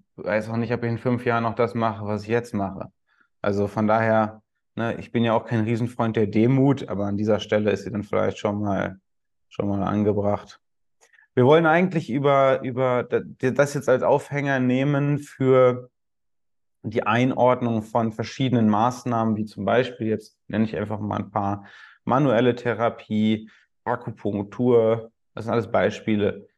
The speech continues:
Faszienbehandlung, äh, Krafttraining, funktionelles Training, auf so einer Linie von, oder so einem Zeitstrahl,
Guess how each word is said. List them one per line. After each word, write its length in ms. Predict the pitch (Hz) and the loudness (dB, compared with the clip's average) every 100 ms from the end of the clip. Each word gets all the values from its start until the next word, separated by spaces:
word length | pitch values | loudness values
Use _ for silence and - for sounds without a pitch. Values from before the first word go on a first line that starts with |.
| _ - | _ -2
Faszienbehandlung, 1500 | 131 - 123 113 107 107 107 107 101 101 101 104 101 101 _ _ _ _ - | -2 -2 -2 0 0 0 -2 0 0 0 0 -2 -6 -10 _ _ _ _ -6
äh, 340 | 98 95 95 95 - _ _ _ _ _ _ _ _ _ _ | -4 -2 -4 -8 -18 _ _ _ _ _ _ _ _ _ _
Krafttraining, 1080 | - 120 120 - - 110 101 95 92 104 95 | -2 0 0 -8 -2 0 2 0 -2 -4 -8
funktionelles 840 | - 135 123 - 107 104 104 104 | -2 -2 -2 -4 -2 0 -2 -4
Training, 540 | - 104 104 104 104 104 - _ | -4 -2 -2 -2 -4 -6 -16 _
auf 200 | 113 113 | -4 -2
so 120 | - | -2
einer 280 | 120 117 110 | -2 0 0
Linie 880 | 113 127 139 147 131 131 135 135 131 _ _ _ _ - | 0 0 2 0 2 4 4 2 -6 _ _ _ _ -2
von, 520 | 113 107 104 - - - - | 0 2 0 -4 -12 -20 -12
oder 220 | - 107 101 | -2 0 0
so 100 | 107 | 2
einem 240 | 107 104 | 2 0
Zeitstrahl, 1120 | - 127 135 143 - - 113 120 120 120 123 | -2 0 0 -2 -8 -6 -2 0 2 0 -2